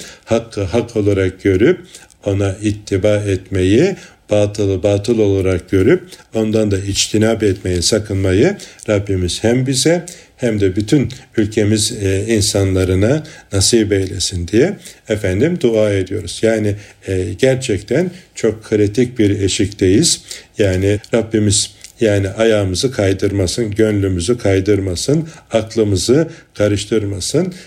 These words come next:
Efendim o dilerse efendim ol demesiyle her şey oluverir. On beş Temmuz gecesinde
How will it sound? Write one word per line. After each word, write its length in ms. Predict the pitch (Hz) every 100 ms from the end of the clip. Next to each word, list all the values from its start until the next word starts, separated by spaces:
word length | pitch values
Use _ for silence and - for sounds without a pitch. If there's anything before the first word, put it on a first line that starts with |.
| - -
Efendim 480 | 104 107 104 101 101 -
o 280 | 120 120 104
dilerse 760 | 120 110 101 87 - 113 143 160 - - -
efendim 380 | 107 117 110
ol 280 | 107 120 107
demesiyle 560 | 104 101 92 - 101 101
her 200 | 90 107
şey 220 | 101 98 98
oluverir. 760 | 104 101 98 92 90 131 185 - - - -
On 200 | 120 104
beş 160 | 101
Temmuz 420 | - 98 98 95 -
gecesinde 720 | 101 104 95 104 95 101